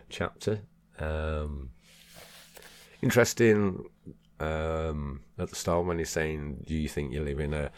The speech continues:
friendly, supportive universe?" There's a quote attributed to Einstein, which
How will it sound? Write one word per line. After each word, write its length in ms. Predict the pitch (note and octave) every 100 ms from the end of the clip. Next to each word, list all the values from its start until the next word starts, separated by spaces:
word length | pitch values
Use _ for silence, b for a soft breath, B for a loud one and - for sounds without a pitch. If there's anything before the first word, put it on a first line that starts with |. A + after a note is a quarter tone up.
| B B
friendly, 400 | - F#2+ D#2+ D#2+
supportive 920 | - E2+ - E2+ D2+ - D#2 C#2+ - - - _ -
universe?" 720 | E2 F2+ E2 F2+ G2 G#2 - B B B B - - - - _ _ - - - _ -
There's 160 | -
a 40 | -
quote 280 | F3 E3+ -
attributed 680 | - - G#2+ F#2+ - F2+ -
to 240 | F2 C#2+
Einstein, 840 | F#2+ F#2+ E2+ - - - A#1 C#2+ - _ - - - - - -
which 540 | C#2+ E2+ D#2+ - -